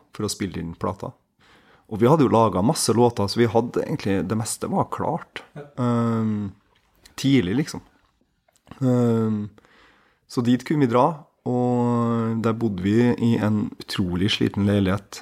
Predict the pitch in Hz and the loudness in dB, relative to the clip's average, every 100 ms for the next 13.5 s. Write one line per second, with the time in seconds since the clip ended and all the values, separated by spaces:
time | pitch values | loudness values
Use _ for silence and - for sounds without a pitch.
0 | - - 104 101 - - - 123 123 113 | -8 -2 0 0 -2 -4 -2 -2 0 0
1 | 110 107 107 104 90 104 - - 117 113 | 2 2 0 0 0 -2 -6 -6 -4 -2
2 | 110 107 104 101 101 - - - - - | 0 0 0 -2 -6 -10 -20 -20 -20 -20
3 | - - _ - - 117 110 110 110 110 | -20 -20 _ -2 2 4 6 4 4 2
4 | 110 110 110 104 104 98 104 127 143 - | 0 0 0 2 0 0 2 0 0 -6
5 | - 135 113 95 110 - - - _ _ | 0 2 2 0 -4 -6 -8 -12 _ _
6 | _ _ 107 101 101 101 101 98 101 101 | _ _ -2 2 2 2 0 -2 -2 -2
7 | 104 113 110 - 123 117 - - 107 135 | 0 -2 -2 0 0 0 -2 -2 0 2
8 | 143 - 113 107 104 104 101 98 107 - | 0 0 0 0 0 0 0 0 -2 -2
9 | 95 - 101 - 98 104 101 - 107 98 | -4 -4 -4 -2 -2 0 0 -2 -4 -4
10 | - - 135 - _ - 110 95 - - | -6 -4 -4 -4 _ -4 0 0 -2 -4
11 | 104 98 - - - 101 104 - - 123 | -2 -2 -2 -4 -2 -2 -4 -2 -2 0
12 | 160 135 107 101 113 - _ 131 175 156 | 0 0 0 0 -4 -8 _ -8 -6 -6
13 | 123 113 135 120 | -8 -10 -10 -2